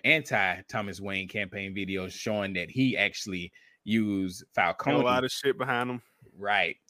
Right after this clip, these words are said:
Speaker 1: to, to
Speaker 2: Mm-hmm.
Speaker 1: scare this reporter who was talking about Martha Wayne,
Speaker 2: Mm-hmm.
Speaker 1: 'cause she apparently is Martha Arkham. Yeah, that was a stretch.
Speaker 2: It's like, come on now. The
Speaker 1: Yeah.
Speaker 2: Arkhams have a whole separate deal.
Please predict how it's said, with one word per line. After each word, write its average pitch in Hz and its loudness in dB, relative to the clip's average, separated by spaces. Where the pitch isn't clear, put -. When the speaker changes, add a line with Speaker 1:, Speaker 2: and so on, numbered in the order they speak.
Speaker 1:
to, 90 -2
to 120 -4
Speaker 2:
Mm-hmm. - -
Speaker 1:
scare 127 6
this 98 -2
reporter 110 4
who 113 0
was 101 -2
talking 101 0
about 92 0
Martha 127 4
Wayne, 80 -8
Speaker 2:
Mm-hmm. 127 -8
Speaker 1:
'cause - -4
she 120 4
apparently 95 2
is 87 -4
Martha 98 2
Arkham. 117 6
Yeah, 113 0
that 131 8
was 139 8
a 147 0
stretch. - 0
Speaker 2:
It's - -8
like, 127 -2
come 196 0
on 170 6
now. 160 6
The 160 4
Speaker 1:
Yeah. - -
Speaker 2:
Arkhams 175 8
have 160 10
a 156 12
whole 175 10
separate 175 4
deal. 151 8